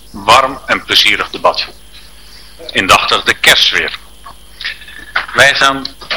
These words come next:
naar het vaststellen van de agenda. Dat is punt twee. En u heeft, en dan moet ik even mijn ding, agenda openen.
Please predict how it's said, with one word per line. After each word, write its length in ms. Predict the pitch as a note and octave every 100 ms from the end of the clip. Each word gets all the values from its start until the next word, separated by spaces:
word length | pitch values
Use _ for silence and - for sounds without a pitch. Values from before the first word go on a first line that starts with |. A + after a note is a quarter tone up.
| -
naar 420 | A#2+ B2 A#2+ - -
het 300 | A2 A#2 - - - - - -
vaststellen 640 | - - C#3 - C3+ A2+
van 140 | A2+
de 100 | G2
agenda. 500 | F#2+ - - C#3+ B2
Dat 180 | A2+ G2
is 220 | G#2 - -
punt 360 | G#2 F#2 - - -
twee. 540 | - G#2 F#2 A2+ E3 - - - - - - - - - - - - - - -
En 140 | A#2+
u 80 | A2
heeft, 540 | G#2+ C3+ C#3+ - - - - - - - - - - A3 - -
en 160 | - G2
dan 120 | G2
moet 100 | G#2+
ik 180 | G#2 - -
even 380 | C#3+ C3+ G#2+ F2 - - - - - - - - - -
mijn 160 | A2+
ding, 220 | G#2 A#2 -
agenda 300 | - C3 A#2+
openen. 440 | A2 G2+ - G#2+